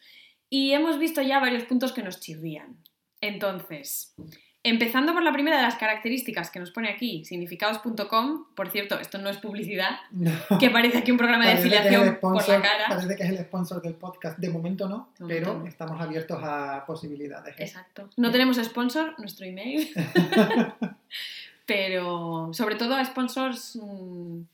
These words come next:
Speaker 1: de cosas guays como comida.
Speaker 2: <laughs> Y bebida.
Speaker 1: Y bebida.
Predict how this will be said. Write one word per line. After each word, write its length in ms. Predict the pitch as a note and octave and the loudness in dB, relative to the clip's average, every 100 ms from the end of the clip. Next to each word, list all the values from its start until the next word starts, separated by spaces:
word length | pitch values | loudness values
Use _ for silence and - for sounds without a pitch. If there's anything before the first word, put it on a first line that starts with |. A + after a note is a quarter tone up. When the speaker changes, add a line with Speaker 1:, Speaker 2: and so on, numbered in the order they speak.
| _ | _
Speaker 1:
de 100 | G3+ | -8
cosas 260 | G#3 G#3+ A3 | -6 -6 -6
guays 260 | F#3 F#3 | -6 -6
como 280 | - E3+ - | -8 -12 -12
comida. 380 | D#3+ C#3+ D#3+ - - - G3+ - - - - - | -14 -14 -14 -14 -16 -14 -12 -12 -16 -20 -14 -10
Speaker 2:
<laughs> 420 | D#3+ - E3+ - G3 - - - _ _ _ _ - F3 - G3 | -10 -10 -14 -8 -10 -8 -16 -20 _ _ _ _ -10 -6 -4 -2
Y 180 | E3 | -2
bebida. 400 | C#3 E3+ F#3+ - - | -4 -8 -8 -12 -10
Speaker 1:
Y 100 | A#3+ | -6
bebida. 420 | E3+ D#3+ D#3+ D#3+ | -6 -6 -10 -14